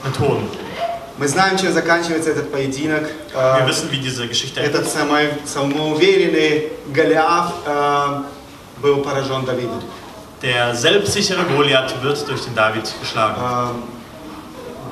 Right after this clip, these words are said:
Speaker 2: эта израильская армия побеждает, äh, в этой, в этом сражении.
Speaker 1: Die Armee von Israel gewinnt diesen Kampf.
Speaker 2: Благодаря вере одного человека.
Speaker 1: Dank dem Glauben von einer Person.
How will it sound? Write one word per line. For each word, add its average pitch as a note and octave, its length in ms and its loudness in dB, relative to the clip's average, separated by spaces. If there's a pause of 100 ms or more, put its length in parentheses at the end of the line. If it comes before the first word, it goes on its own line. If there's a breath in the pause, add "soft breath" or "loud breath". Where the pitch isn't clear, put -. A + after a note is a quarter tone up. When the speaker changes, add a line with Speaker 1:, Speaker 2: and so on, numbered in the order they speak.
(260)
Speaker 2:
эта C3+ 640 2 (140)
израильская D#3 680 0
армия D3 640 2 (180)
побеждает, D3 640 0 (160)
äh, B2+ 300 0
в B2 40 -2
этой, B2 440 -2
в - 20 -4
этом B2+ 200 -6
сражении. B2 540 -4 (840)
Speaker 1:
Die B2+ 80 0
Armee C3+ 340 2
von F3 220 -2 (100)
Israel C#3 680 2 (200)
gewinnt C3 480 -2
diesen A#2 340 -6 (500)
Kampf. A2+ 220 0 (280)
Speaker 2:
Благодаря D#3 640 0
вере G3 280 6
одного E3+ 800 0
человека. D3 580 0 (480)
Speaker 1:
Dank C#3+ 220 0
dem D3 160 -2
Glauben B2 280 2
von A#2 200 -4
einer A2+ 160 -2
Person. A2 320 -2